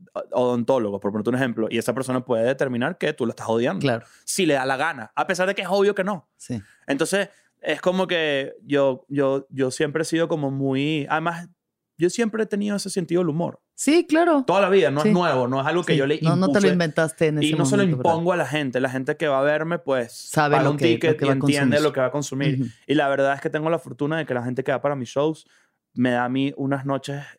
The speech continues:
Speaker 1: excepcionalmente inolvidables. O sea, de verdad que,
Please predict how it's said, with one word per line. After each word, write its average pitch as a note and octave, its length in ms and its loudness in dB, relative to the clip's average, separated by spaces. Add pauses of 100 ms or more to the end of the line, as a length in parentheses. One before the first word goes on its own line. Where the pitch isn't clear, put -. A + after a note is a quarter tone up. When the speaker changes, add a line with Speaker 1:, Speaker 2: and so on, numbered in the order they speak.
(600)
Speaker 1:
excepcionalmente C3 960 -4
inolvidables. A#2 640 -2
O - 40 -20
sea, C#3 140 0
de B2+ 120 -2
verdad C3 200 0
que, D3+ 260 -4